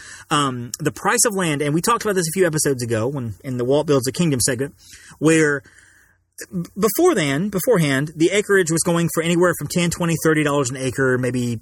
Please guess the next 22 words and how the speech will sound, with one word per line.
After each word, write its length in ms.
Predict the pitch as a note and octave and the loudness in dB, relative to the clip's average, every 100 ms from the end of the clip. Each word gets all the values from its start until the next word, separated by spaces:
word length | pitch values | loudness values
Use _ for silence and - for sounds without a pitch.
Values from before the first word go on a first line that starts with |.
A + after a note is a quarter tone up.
| - | -8
you 100 | C3 | -6
know, 300 | A#2 A2+ A2 B2+ | -4 -4 -6 -6
hundred 200 | C3+ C3 | -4 -2
eighty 100 | B2 | -2
dollars 260 | A#2+ A2+ | 0 -2
an 60 | B2+ | -4
acre, 200 | A#2+ D#3+ | -2 0
whatever. 280 | G#3+ G#3 A3 | 2 2 0
I 60 | |
mean, 100 | C4 | -2
it 80 | C4+ | 0
was, 160 | B3 - | -2 -4
it 140 | A#3 | -8
was 180 | A#3 F#3+ - A3 - | -8 -8 -12 -20 -4
cheap, 320 | - G3+ C#3 - - - - | 0 0 -2 -6 -20 -14 -2
basically. 440 | D#3 - A2+ G#2 G2+ - - - | -2 0 -4 -6 -8 -16 -20 -8
Once 300 | D3 D3 A#3+ - | 0 2 2 0
they 100 | A#3+ | 0
made 220 | G#3+ G3 | 2 2
this, 140 | B2+ A2+ | 0 -2
within 440 | C#3 D3+ F#3 D#3+ | 0 2 2 0
d-, 100 | A#2+ | -2